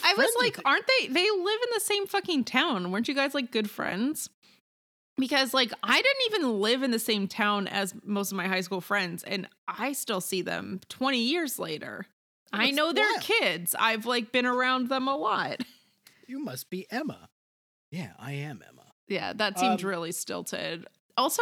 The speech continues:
Speaker 1: I still wanna know how Emma and Manny know each other and how J T also knows them, because they <laughs> didn't explain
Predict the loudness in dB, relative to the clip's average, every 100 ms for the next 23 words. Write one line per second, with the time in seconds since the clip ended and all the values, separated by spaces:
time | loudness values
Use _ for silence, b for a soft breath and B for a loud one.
0 | 4 2 2 0 0 0 0 2 2 4
1 | 4 4 2 2 2 2 2 2 2 2
2 | 2 0 0 2 2 2 2 2 2 -2
3 | 0 -2 -2 -2 -4 -6 -8 -6 -4 -4
4 | -4 -4 -2 2 4 6 4 2 -4 -4
5 | -4